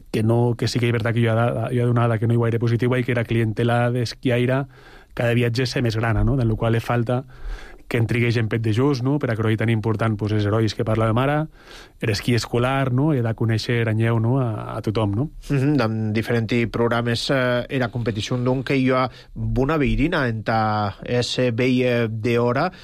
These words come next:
Speaker 2: eh, enguant, eh, ho hem tornat a Demé Ferrari World Tour, en tal loc, eh, a un eixec, eh, en Baqueira, en, eh, Baciber, dames competicions, eh,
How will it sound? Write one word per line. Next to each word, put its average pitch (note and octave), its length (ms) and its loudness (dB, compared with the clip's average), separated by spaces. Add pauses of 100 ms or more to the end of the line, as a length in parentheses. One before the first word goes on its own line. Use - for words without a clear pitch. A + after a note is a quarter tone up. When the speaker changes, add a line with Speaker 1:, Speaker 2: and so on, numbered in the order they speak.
(140)
Speaker 2:
eh, A2 680 0
enguant, A2+ 400 -2
eh, B2+ 360 0 (100)
ho A2+ 180 0
hem A#2 140 -2
tornat A#2+ 400 -2
a A#2 60 0
Demé A2 200 0
Ferrari A#2 240 0
World A2 200 0
Tour, B2 180 0
en A2 140 -4
tal G#2+ 200 0 (120)
loc, A#2+ 260 -2
eh, A#2 380 0
a A2+ 120 -2
un A2+ 280 -4
eixec, A2+ 400 -2
eh, A#2 400 0
en A#2+ 120 -2
Baqueira, A#2+ 460 0 (280)
en, A#2 280 -2
eh, A2+ 280 0
Baciber, A#2+ 880 0
dames B2 320 -2
competicions, B2+ 760 0
eh, A#2+ 180 0